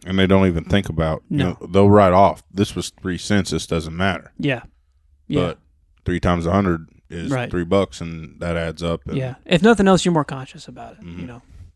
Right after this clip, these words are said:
Speaker 2: you're understanding where it all comes from. So, Beef, I'm curious, what, what do you put on a hot dog in Hawaii?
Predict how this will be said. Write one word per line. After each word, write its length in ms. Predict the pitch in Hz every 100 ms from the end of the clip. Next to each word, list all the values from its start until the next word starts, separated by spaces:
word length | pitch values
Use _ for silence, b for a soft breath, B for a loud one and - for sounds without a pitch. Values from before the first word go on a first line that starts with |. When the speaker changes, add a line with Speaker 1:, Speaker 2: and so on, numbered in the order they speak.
| _
Speaker 2:
you're 120 | 156
understanding 460 | 139 135 147 135 127
where 180 | 127 123
it 40 |
all 120 | 127
comes 220 | - 135
from. 200 | - 131 - _ _ _ _ _ _ _ _ _ _ _ _ _
So, 140 | - 190
Beef, 180 | 214 170
I'm 140 | 170
curious, 400 | 165 180 156 -
what, 300 | - 175 190 - b b b
what 140 | 180
do 60 | 214
you 140 | 220
put 160 | 180 185
on 100 | 170
a 60 | 151
hot 180 | 156
dog 200 | 160 147 139
in 80 |
Hawaii? 380 | 135 131 127 120